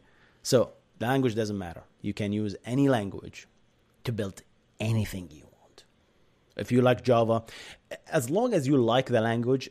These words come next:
that's, that's how my argument is. Yeah, pick a language, be good at it. Be, if you're passionate at it, you're gonna be good at it, and then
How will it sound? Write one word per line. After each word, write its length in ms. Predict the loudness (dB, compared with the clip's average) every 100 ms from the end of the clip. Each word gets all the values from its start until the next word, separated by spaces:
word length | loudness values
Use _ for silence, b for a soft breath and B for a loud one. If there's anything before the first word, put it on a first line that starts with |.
| -4
that's, 240 | -4 0
that's 260 | 4 4 4
how 240 | 2 2
my 280 | 2 -2 -2
argument 420 | -4 -6 -10 -12
is. 200 | -14 -16 _ _ 0
Yeah, 220 | 0 0 -10 _ _ _ _ _ 0
pick 160 | 2
a 60 | 2
language, 380 | 2 2 0 -2 -2
be 160 | -4
good 340 | -2 2 4 4
at 160 | 2
it. 200 | 0 -4 b b -2
Be, 180 | 0 0 -2 _ _ -16
if 180 | -6
you're 100 | -4
passionate 440 | -2 -2 -4 -4 -4
at 140 | -2
it, 40 | -2
you're 120 | 0
gonna 200 | 0 0
be 420 | -4 -4 0 0
good 240 | 4 6
at 140 | 6 6
it, 160 | 2 B B B
and 120 | -2 2
then 280 | 0 0